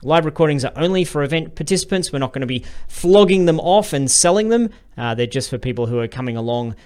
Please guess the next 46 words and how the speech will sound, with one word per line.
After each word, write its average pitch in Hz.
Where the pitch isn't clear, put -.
uh, 104
to -
the 123
event. 120
We're 104
trying 139
to 131
be 123
as, 123
um, 117
as 117
valuable 139
and 120
as 123
authentic 113
as 104
we 110
can 107
for 98
those 113
folks -
who 117
are 113
at 143
that 156
stage 185
of 131
wanting 147
to, 139
uh, 131
improve 143
their 127
marketing 139
and 131
really 139
understand 127
how 127
they 120
can 117
make 120
their 113
first 117
thousand 113
dollars 113
on 113
Steam. 233